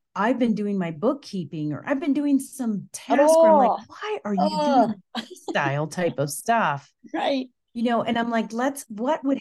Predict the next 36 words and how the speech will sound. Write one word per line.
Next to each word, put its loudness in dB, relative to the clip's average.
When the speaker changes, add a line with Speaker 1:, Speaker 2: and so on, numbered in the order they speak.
Speaker 1:
hap-, -6
how 2
many 4
hours 2
a -2
month 2
are -2
you -2
work-, -8
how -4
many, 2
uh, -4
m-, -10
per 0
hour, 2
per -6
week -6
are -6
you 0
doing -2
this, -6
per 0
month, 2
per -4
year?" 0
You -6
tally 0
it 0
up, 0
you -2
show -2
them -2
how -10
many -4
hours -10
lost -4